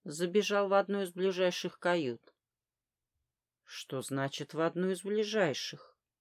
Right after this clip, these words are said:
«Это значит, — пояснил я, — что он мог забежать в каюту капитана, которая находится напротив,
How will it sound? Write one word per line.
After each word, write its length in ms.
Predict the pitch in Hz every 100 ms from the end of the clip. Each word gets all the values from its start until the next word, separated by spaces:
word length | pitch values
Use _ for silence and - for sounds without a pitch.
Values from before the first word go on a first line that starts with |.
| _ _ _ _ _ _ _ _ _ _
«Это 280 | 139 135 147
значит, — 720 | 123 151 196 233 - 131 _ _ _ -
пояснил 560 | 147 139 - 147 135
я, — 320 | 127 113 120 - _ _ _ _ _ _ _
что 360 | - - - 196
он 160 | 220 214
мог 160 | 208
забежать 520 | 185 190 185 175 196
в 100 | -
каюту 460 | - 185 196 214 185
капитана, 760 | - - - - 180 196 131 - _ _ _
которая 580 | - 135 - 139 151 151
находится 640 | 156 151 170 165 165 -
напротив, 680 | 190 185 - 185 135 - -